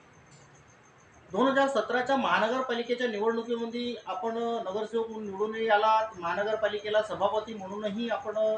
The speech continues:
चांगली कामगिरी बजावली आहे, परंतु स्थानिक स्वराज्य संस्थेच्या निवडणुका होत नाही आहे, अशा परिस्थितीमध्ये आज जनतेची काय हालाहात होत आहे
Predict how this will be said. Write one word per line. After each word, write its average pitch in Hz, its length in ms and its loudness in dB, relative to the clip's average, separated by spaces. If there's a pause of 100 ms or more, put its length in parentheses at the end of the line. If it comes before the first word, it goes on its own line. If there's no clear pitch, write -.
(120)
चांगली 202 200 -6
कामगिरी 196 360 -6
बजावली 208 380 2
आहे, 214 200 0
परंतु 254 300 -2
स्थानिक 254 440 0
स्वराज्य 262 360 0
संस्थेच्या 254 440 -6
निवडणुका 240 480 -2
होत 240 360 4 (100)
नाही 180 240 0
आहे, 170 260 0
अशा 214 220 0
परिस्थितीमध्ये 269 800 0
आज - 300 2 (180)
जनतेची 254 440 -6
काय 254 280 -2
हालाहात 240 560 4
होत 196 160 -8
आहे 185 360 0